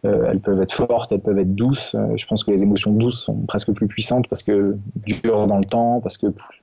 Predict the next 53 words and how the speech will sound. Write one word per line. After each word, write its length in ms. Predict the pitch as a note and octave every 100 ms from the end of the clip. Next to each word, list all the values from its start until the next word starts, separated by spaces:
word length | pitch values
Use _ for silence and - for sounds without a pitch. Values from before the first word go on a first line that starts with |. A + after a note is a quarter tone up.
| _
c'est 120 | -
cristallisé 440 | - A2 - G#2+ G#2
plus 140 | G#2+
de 80 | G2+
souvenirs, 380 | - A#2 A#2 A2
et 80 | G#2
cetera. 380 | - A2 C3 - - - - - -
Euh, 160 | A2 G#2
donc, 200 | G#2 -
l'idée 240 | G#2+ C3
pour 120 | C3
moi, 140 | A#2 B2+
c'était 220 | - G#2+
vraiment 260 | G2+ G#2+ A#2
de 80 | G#2
faire 180 | G#2+
vivre 180 | G#2 A2+
des 180 | A2+ G#2
émotions. 420 | A2 A2 - G#2+ - _ _ _ _ _ -
Pour 120 | -
moi, 180 | A2 C3
les 160 | B2+ G#2+
émotions, 380 | G#2 - C#3 C3
puis 120 | -
c'est 80 | G2+
mon 160 | G2+
histoire 300 | G2 - A#2+
personnelle, 420 | G#2 - A2 B2
mais 240 | A#2+ G2+ G2
je 100 | -
conçois 360 | - G2 - G#2+
tout 180 | -
à 40 | G#2+
fait 160 | -
que 80 | A2
d'autres, 300 | A2 A2 -
euh, 80 | G2+ G2+ - - - -
puissent, 360 | - - G#2+ -
euh, 260 | G#2 F#2+ G2 G2 - F2 F2+ -
y 120 | - G#2+
avoir 220 | G2+ G2+
accès 320 | G2 - A2+
avec, 200 | G#2 F#2+ - - _ - D3
euh, 40 | - -
d'autres 420 | - A2 A2+ - A2
moyens. 360 | G#2 G#2+ C#3+
Mais 140 | A#2+ G2+
pour 140 | G#2
moi, 140 | A#2+
c'était 220 | - - G#2
via 180 | G#2+
le 80 | G#2+
sport. 440 | G2+ - A#2 G2+